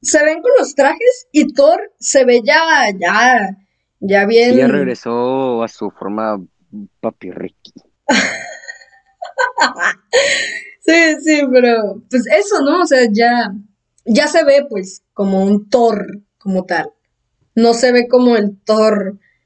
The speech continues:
Speaker 1: como el Thor, "Tráeme una cheve". <laughs>
Speaker 2: Sí, o sea, eh,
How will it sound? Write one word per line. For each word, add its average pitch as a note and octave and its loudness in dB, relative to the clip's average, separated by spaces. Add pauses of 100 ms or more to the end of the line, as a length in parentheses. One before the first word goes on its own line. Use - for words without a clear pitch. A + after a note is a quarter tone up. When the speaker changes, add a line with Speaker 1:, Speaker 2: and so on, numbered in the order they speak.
(400)
Speaker 1:
como A3 0
el G#3 -2
Thor, G#3 0 (280)
"Tráeme G#3+ 0
una G#3+ 0
cheve". F#3 0
<laughs> - -6 (1080)
Speaker 2:
Sí, C3+ 0
o C3+ 2
sea, C3+ -2
eh, A2+ -14